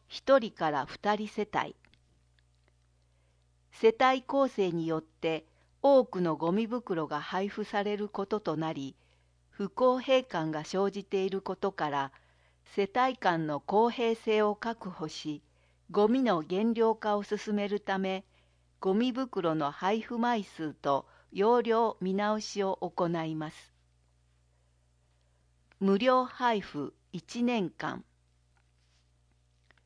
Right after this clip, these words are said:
令和八年四月から、一人世帯では、二十リッ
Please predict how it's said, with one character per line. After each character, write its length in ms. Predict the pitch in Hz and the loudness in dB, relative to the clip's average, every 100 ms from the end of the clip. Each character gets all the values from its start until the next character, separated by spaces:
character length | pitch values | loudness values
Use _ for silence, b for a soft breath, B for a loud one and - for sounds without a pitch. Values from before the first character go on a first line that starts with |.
| _ _ _ - | _ _ _ -2
令 240 | 269 285 | 2 4
和 220 | 196 160 151 | 6 4 2
八 380 | 175 - 233 | -4 -6 -2
年 240 | 208 147 - _ | 0 -2 -6 _
四 220 | - - 190 | -14 -6 0
月 280 | 226 - | 0 -2
か 220 | 214 160 139 | -8 -6 -4
ら、 200 | 160 - _ _ _ _ _ _ _ | -8 -12 _ _ _ _ _ _ _
一 340 | - - 254 | -8 4 4
人 140 | 254 247 | 4 -2
世 240 | 254 254 196 | 0 0 2
帯 220 | 160 143 | 0 -2
で 160 | 170 | 0
は、 200 | 156 139 - _ _ _ _ _ _ _ _ - | 2 0 -2 _ _ _ _ _ _ _ _ -4
二 200 | 190 202 | 0 0
十 260 | 240 269 254 | 0 -2 -2
リ 160 | |
ッ 60 | 262 | -4